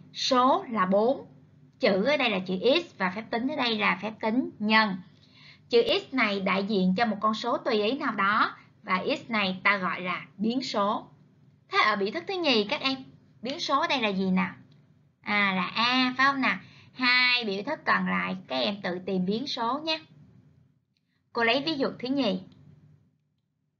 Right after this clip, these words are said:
Em hãy viết biểu thức đại số biểu thị diện tích hình chữ nhật có hai kích thước là năm xăng ti mét và a xăng ti mét. Ở cấp một, khi chúng ta tính diện tích của một hình chữ nhật,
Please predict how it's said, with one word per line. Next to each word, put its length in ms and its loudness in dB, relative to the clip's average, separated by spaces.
Em 200 2
hãy 180 0
viết 240 -2
biểu 220 0
thức 180 -6
đại 180 -2
số 440 -2
biểu 220 0
thị 240 -2
diện 280 -4
tích 220 -2
hình 280 0
chữ 80 -2
nhật 280 0
có 80 0
hai 280 2
kích 160 -6
thước 240 -2
là 160 0
năm 360 0
xăng 160 -4
ti 140 -4
mét 240 -2
và 300 0
a 320 -4
xăng 220 -4
ti 80 -8
mét. 220 -6
Ở 120 2
cấp 220 -2
một, 280 2
khi 160 2
chúng 160 -6
ta 140 4
tính 320 -4
diện 240 0
tích 220 -2
của 80 -8
một 220 -4
hình 220 0
chữ 80 -6
nhật, 260 -2